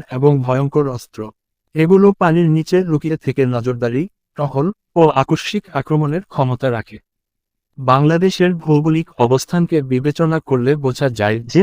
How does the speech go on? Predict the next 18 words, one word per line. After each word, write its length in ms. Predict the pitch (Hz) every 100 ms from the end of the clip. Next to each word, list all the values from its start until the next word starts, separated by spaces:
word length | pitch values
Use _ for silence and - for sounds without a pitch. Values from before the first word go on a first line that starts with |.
| 208
সাবমেরিন 540 | - 151 151 151 147 143
এখানে 320 | 127 147 147
কৌশলগতভাবে 840 | 147 131 123 143 139 131 127 120 120 -
অত্যন্ত 380 | - - 147 135
গুরুত্বপূর্ণ। 680 | 107 101 113 - 107 107 98 101 _ _ _ _ _ _ _ -
বাংলাদেশের 680 | 131 143 170 190 196 180 143
দক্ষিণের 480 | 139 - 185 190 185
বঙ্গোপসাগর, 720 | 123 117 127 135 - 135 160 196 - _ _
যা 180 | 139 147 175
শুধু 340 | - 196 220
মাছ 220 | 196 160 - -
ধরার 300 | 147 123 120 -
এলাকা 320 | 107 107 - 127
নয়, 240 | 113 131 196 _ _ _ 135
বরং 260 | 127 123 139 -
এখানে 360 | 185 165 156
বিশাল 380 | 156 139 - 165 143
গ্যাস 220 | 117